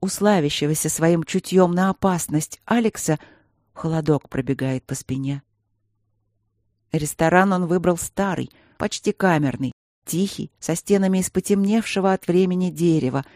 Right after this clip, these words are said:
украшенными выцветшими гравюрами. При всей своей блеклости стоимость каждой из них исчислялась сотнями тысяч руди. С округлыми сводами, без ламп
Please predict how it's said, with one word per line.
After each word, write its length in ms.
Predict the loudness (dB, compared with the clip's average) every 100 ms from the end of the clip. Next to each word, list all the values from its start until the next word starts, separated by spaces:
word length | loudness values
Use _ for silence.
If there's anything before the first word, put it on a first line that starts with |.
| -20 _
украшенными 800 | -8 -2 0 0 -2 -4 -4 -8
выцветшими 640 | -4 -2 -2 -4 -2 -2 -2
гравюрами. 720 | 0 0 0 -2 -4 -6 -10 -14 _ _ -6
При 140 | -4
всей 340 | -4 0 2
своей 360 | 2 -2 0 0
блеклости 760 | 0 0 0 -2 -4 -2 -4 -4 -12 _
стоимость 680 | -8 0 2 2 0 -4 -2
каждой 460 | 0 0 0 -2
из 120 | 0
них 260 | -2 -2 -4 _
исчислялась 680 | -10 -6 -4 -2 0 2 0
сотнями 580 | -2 -4 -4 -4 -6 -6
тысяч 460 | -4 -6 -4 -8 -6
руди. 420 | -2 -2 -4 -10 -14 _ _ _ _
С 140 | -2
округлыми 580 | -2 2 2 2 0 -2
сводами, 680 | -4 -2 0 0 0 -2 -4
без 280 | 2 2 2
ламп 320 | 0 0 -4